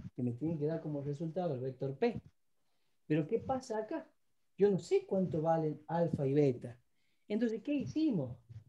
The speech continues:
Multiplicamos a alfa, ¿no es cierto?, por el vector A, a beta por el vector B, después hicimos la suma de estos dos vectores resultantes, y acá hicimos,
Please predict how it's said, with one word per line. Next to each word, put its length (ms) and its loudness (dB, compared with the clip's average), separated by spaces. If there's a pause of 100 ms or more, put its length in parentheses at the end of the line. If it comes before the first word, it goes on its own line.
(460)
Multiplicamos 840 0
a 220 2
alfa, 400 2
¿no 100 -4
es 60 -8
cierto?, 280 -4
por 120 -2
el 80 0
vector 320 0
A, 300 0 (320)
a 140 -6
beta 420 2
por 120 -8
el 80 -2
vector 380 0
B, 380 4 (380)
después 380 0
hicimos 320 0
la 140 0
suma 680 6 (460)
de 80 -6
estos 180 -2
dos 140 0
vectores 420 2
resultantes, 840 -2 (500)
y 100 -2
acá 240 0
hicimos, 540 -6